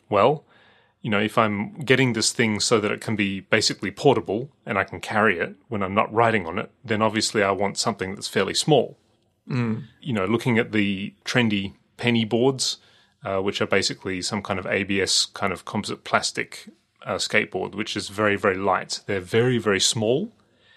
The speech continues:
Speaker 1: And I thought, "Nah, it's maybe a little bit small, maybe, you know, kinda hard to get used to after thirty years off of riding a skateboard." So
Speaker 2: Mm.
Speaker 1: I got a, a cheap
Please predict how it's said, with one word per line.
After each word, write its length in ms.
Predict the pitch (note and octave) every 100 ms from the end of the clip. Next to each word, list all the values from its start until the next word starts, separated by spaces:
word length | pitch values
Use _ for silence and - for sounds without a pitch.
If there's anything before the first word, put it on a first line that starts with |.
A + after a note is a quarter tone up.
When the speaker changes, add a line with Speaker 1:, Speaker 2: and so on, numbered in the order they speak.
| _ _ _
Speaker 1:
And 540 | G2 G2+ G2 F#2 F2+ -
I 80 | -
thought, 200 | - C3
"Nah, 320 | C3 C#3 C3
it's 160 | A2+ A#2+
maybe 220 | G#2+ G#2
a 20 |
little 160 | G2+ G2
bit 120 | A2+
small, 400 | - G#2 G2 F#2
maybe, 520 | A#2 G#2 G2 F#2+ F2 E2+ -
you 120 | A2+
know, 180 | F2+ E2+ _ _ _
kinda 200 | - F#2+
hard 200 | G2 G2
to 80 | G2+
get 160 | - G2+
used 260 | G2+ -
to 120 | A2 F#2+
after 180 | - A2
thirty 260 | A2+ G2
years 340 | F#2+ G2+ G2 -
off 220 | G#2 -
of 140 | G2
riding 260 | G2+ F#2 F2+
a 40 |
skateboard." 520 | E2+ - A#2 - - -
So 280 | A2 G2
Speaker 2:
Mm. 400 | - C3+ B2 E3 -
Speaker 1:
I 80 | G#2+
got 200 | A2 G#2
a, 300 | G#2 G2+ A#2 _ -
a 100 | A2
cheap 400 | - B2+ A#2+